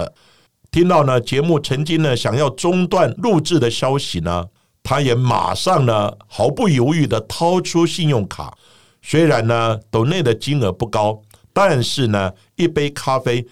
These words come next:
希望能让子荣跟阿善师呢稍微品尝休息一下，然后呢再有动力呢继续的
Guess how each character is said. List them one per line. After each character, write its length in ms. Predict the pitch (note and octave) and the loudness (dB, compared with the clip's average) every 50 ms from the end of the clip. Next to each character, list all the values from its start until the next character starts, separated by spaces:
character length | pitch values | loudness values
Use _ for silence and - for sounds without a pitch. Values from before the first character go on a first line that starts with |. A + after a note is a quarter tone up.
| _ _ - | _ _ -12
希 180 | - - D#3 | -6 -2 0
望 240 | E3+ F3 F3 D3+ B2+ | 2 2 2 2 2
能 160 | A#2 A#2 C#3+ | 2 0 0
让 180 | E3+ F#3 E3 C#3+ A#2+ | 0 0 0 -2 -2
子 200 | - - G2+ F#2+ | -2 -4 -4 -2
荣 240 | F2 F2 F#2+ G#2+ G#2 - _ _ _ | -2 -2 -2 -4 -8 -12 _ _ _
跟 160 | - C3+ C#3 | -6 -4 -2
阿 220 | D#3 E3 D3 D3 | -2 -2 -2 -2
善 260 | - - C3+ B2+ A#2 G#2 | -2 -2 -2 -2 0 -2
师 220 | - - A2 G#2+ | -2 -2 -2 -2
呢 240 | G#2 G2+ F#2+ F#2+ F#2 - - - - _ | 0 0 -2 -2 -4 -8 -12 -20 -20 _
稍 180 | - - D3 C#3 | -8 -4 -2 0
微 120 | C#3 B2+ | 0 0
品 340 | A2+ - - - - G2 E2+ | -2 -4 -6 -6 -4 -4 -4
尝 300 | E2 - - D#2+ F2 G2 - _ _ | -4 -4 -6 -6 -6 -8 -8 _ _
休 300 | - - - - E3 F3 | -14 -6 0 2 2 4
息 200 | E3+ E3 - E2 | 2 0 -2 -8
一 140 | D#2 D2 D#2+ | -8 -8 -8
下， 240 | F2 - - F#2 - - _ _ _ - - - - - _ _ | -8 -6 -6 -6 -6 -8 _ _ _ -20 -20 -20 -20 -20 _ _
然 160 | - G2 G#2 | -2 0 2
后 140 | A#2 C#3 C#3+ | 2 2 2
呢 160 | C3 A#2+ A#2 | 2 2 2
再 160 | A2+ - F#3 E3 | 0 0 0 2
有 160 | B2+ A2 G#2+ | 2 2 2
动 260 | - - G3+ D#3 D3+ | 2 2 2 4 4
力 160 | D#3 E3 C#3 | 4 4 2
呢 240 | A2 G#2+ G2 F#2+ G2+ A2 - - | 2 0 0 0 -2 -4 -6 -12
继 240 | - - C4 G#3+ D#3 | -12 -6 -2 0 0
续 260 | - - - D#3+ C3+ | 0 0 -2 -4 -2
的 220 | F#2+ F2+ E2 D#2 | -2 -2 -4 -6